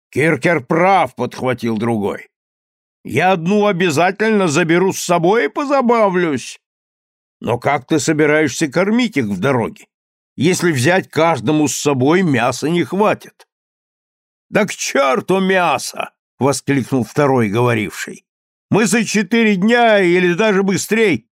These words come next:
доберёмся до Дель-Норте. Зачем нам с собой так много мяса?»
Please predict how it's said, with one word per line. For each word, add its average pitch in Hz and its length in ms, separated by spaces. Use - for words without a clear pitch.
доберёмся 160 760
до 147 180
Дель-Норте. 147 760
Зачем 247 440
нам 269 180
с - 80
собой 247 380
так 185 220
много 180 340
мяса?» 131 540